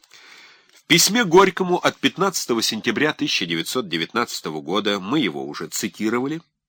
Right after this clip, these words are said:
Владимир Ильич отвечает на хлопоты Горького по поводу арестов интеллигенции и об основной массе тогдашней русской интеллигенции,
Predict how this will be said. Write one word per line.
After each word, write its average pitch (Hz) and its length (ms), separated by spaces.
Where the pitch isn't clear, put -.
Владимир 190 520
Ильич 160 500
отвечает 196 600
на 139 120
хлопоты 135 480
Горького 170 640
по 123 240
поводу 170 500
арестов 139 580
интеллигенции 95 1000
и 90 60
об 123 160
основной 156 420
массе 185 480
тогдашней 156 640
русской 151 420
интеллигенции, 143 880